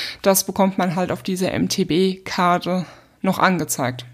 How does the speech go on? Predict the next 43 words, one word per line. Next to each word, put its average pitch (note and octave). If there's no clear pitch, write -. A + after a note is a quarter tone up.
Ähm, F3+
und F#3
das A3
habe G#3+
ich G3+
jetzt G3
gemacht. G3+
Ich G3+
war F#3
vorgestern G3
damit G3
das G3
erste -
Mal F3+
unterwegs, F3+
hab G3
mir F#3
diese F3
Open G#3+
M-T-B-Karte G#3
drauf G3
gemacht. F#3+
Ist -
jetzt G3
auch F#3
kein F#3+
Hexenwerk, G#3
die F#3+
sich F3+
drauf -
zu G3+
laden. F#3+
Da F3+
gibt's F3+
im D#3
Internet F#3
genug, F#3+
genug F#3+
Anleitungen, G3
um F3
das F3
zu -
machen. C4